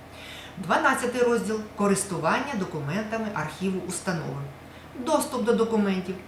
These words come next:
виконання запитів громадян та установ, надання архівних документів для роботи в приміщенні установи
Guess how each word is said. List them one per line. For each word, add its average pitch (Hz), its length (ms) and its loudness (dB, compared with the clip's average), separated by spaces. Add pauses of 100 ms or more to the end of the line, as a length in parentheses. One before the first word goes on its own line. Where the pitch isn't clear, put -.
(120)
виконання 185 560 0
запитів 220 500 2
громадян 160 600 0
та 240 60 -4
установ, 180 500 -2 (420)
надання 202 420 2
архівних 269 460 2
документів 214 720 2
для 185 100 2
роботи 214 360 0
в 208 60 -2
приміщенні 202 640 4
установи 165 600 0